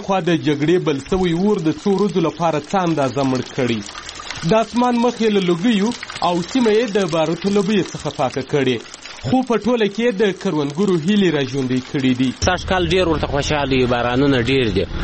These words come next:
Speaker 1: کروندګر وایي سږ کال تمه لري چې تر نورو کلونو به زیات حاصل له خپلو ځمکو واخلي.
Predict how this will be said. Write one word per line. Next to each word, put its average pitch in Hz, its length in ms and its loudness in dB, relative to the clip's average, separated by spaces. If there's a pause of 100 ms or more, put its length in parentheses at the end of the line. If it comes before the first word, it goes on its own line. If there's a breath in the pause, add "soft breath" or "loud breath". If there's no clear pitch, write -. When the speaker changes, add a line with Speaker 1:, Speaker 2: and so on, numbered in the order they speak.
(160 loud breath)
Speaker 1:
کروندګر 262 520 0
وایي 254 200 -2
سږ 269 340 -2
کال 196 180 2
تمه 220 280 0
لري 196 240 2
چې 202 160 -6
تر 185 140 2
نورو 190 260 2
کلونو 175 380 0
به 151 120 2
زیات 170 500 0
حاصل 165 400 0
له 139 60 2
خپلو 160 320 -2
ځمکو 190 340 0 (100)
واخلي. 98 320 -6